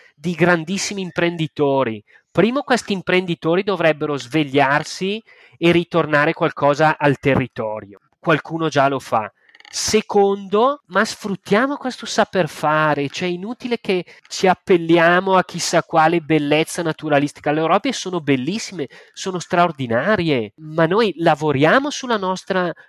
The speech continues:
cultura, sulla nostra storia. Pensa a quello, a quello che sta facendo Ferdi in Val Brembana, cioè l'idea che tu conosci appieno quello che hai per le mani.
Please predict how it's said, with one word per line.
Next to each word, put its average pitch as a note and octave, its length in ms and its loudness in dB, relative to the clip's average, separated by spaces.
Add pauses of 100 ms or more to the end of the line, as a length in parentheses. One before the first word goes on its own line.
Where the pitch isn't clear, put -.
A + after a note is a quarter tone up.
(200)
cultura, D#3+ 800 -2 (380)
sulla F3 320 -4
nostra E3+ 400 -2
storia. D#3 500 2
Pensa F#3 300 -4
a B3 40 -2
quello, A#3+ 260 -2
a F#3 160 0
quello F#3 240 -2
che F3+ 140 -6
sta E3 180 -2
facendo E3 720 -4
Ferdi D#3+ 460 0
in D#3 80 -6
Val D3 180 0
Brembana, A#2+ 760 0 (160)
cioè F3 360 0
l'idea G3 520 0
che - 240 -6
tu C4+ 400 -6
conosci G#3 540 0
appieno G#3 500 2
quello E3 220 -4
che D#3+ 120 0
hai D3 140 2
per C3+ 200 -2
le B2+ 120 -4
mani. A2 480 -4